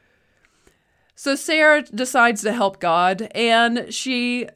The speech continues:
of course, they, there's Ha-, or Hagar, the servant, and she decides, "Well, I can't have a kid, so why don't you have a kid with her?"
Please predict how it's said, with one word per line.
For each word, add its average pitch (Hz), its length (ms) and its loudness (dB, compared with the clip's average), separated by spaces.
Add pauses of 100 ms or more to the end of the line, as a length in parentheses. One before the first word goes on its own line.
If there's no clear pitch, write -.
(100)
of 202 180 -4
course, 214 320 -2
they, 190 180 -4
there's 185 260 -6
Ha-, 208 360 -2
or 170 260 -2
Hagar, 208 760 0
the 175 460 -4
servant, 226 640 -2 (720)
and 190 400 0
she 247 140 -4
decides, 220 480 0
"Well, 220 420 4
I 247 140 0
can't 302 240 -4
have 254 180 0
a 240 60 -4
kid, 226 360 -4
so 196 200 -4
why 233 140 4
don't 277 120 0
you 226 60 -6
have 214 160 2
a 196 40 -6
kid 196 140 -6
with 165 140 -8
her?" - 220 -16